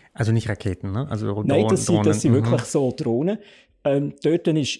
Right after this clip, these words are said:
Speaker 2: ist sehr eine starke Entwicklung.
Speaker 1: Mhm, mhm.
Speaker 2: Hingegen im traditionellen Bereich, also Flächenflugzeug, wie wir das machen, da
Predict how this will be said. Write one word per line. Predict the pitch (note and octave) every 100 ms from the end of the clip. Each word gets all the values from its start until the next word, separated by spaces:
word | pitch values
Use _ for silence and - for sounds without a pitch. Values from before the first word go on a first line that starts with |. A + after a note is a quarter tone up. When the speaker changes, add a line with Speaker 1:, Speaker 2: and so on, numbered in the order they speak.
| -
Speaker 2:
ist | D3 -
sehr | - D3+
eine | D#3
starke | D#3 - B2 - C#3+
Entwicklung. | A2 - G#2 - - - -
Speaker 1:
Mhm, | G#2
mhm. | F2+ F#2+
Speaker 2:
Hingegen | B2+ C#3+ C3+ C#3+ D#3+
im | D3+ A#2
traditionellen | D3+ D3 F3+ - E3 C#3+ C#3 D3 C#3
Bereich, | C3 B2 A#2+ C3 C3
also | A2 A2+
Flächenflugzeug, | G2+ C#2+ - D#3+ C#3 C3+ - B2+
wie | C3+ G#2+
wir | A2+ -
das | D#3+ D#3
machen, | C#3 C3+ - C3 - _ _
da | C#3 D#3